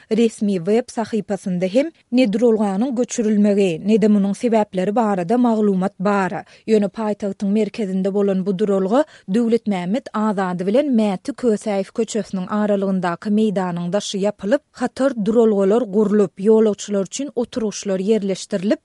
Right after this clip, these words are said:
ýaňy ýakynda, ýagny iki müň ýigirmi birinji ýylda ulanşa berilipdi. Ýaşaýjylaryň ençemesiniň tasdiklamagyna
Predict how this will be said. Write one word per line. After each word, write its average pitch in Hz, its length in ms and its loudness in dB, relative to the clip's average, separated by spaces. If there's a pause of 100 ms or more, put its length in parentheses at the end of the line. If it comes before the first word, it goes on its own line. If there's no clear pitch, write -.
(240)
ýaňy 220 400 2
ýakynda, 202 560 0
ýagny 208 400 2 (240)
iki - 240 -6
müň 302 220 -4
ýigirmi 233 340 2
birinji 202 480 0
ýylda 196 220 0
ulanşa 220 640 -2
berilipdi. 202 800 0 (240)
Ýaşaýjylaryň 202 720 0 (120)
ençemesiniň 196 580 0
tasdiklamagyna 202 800 -2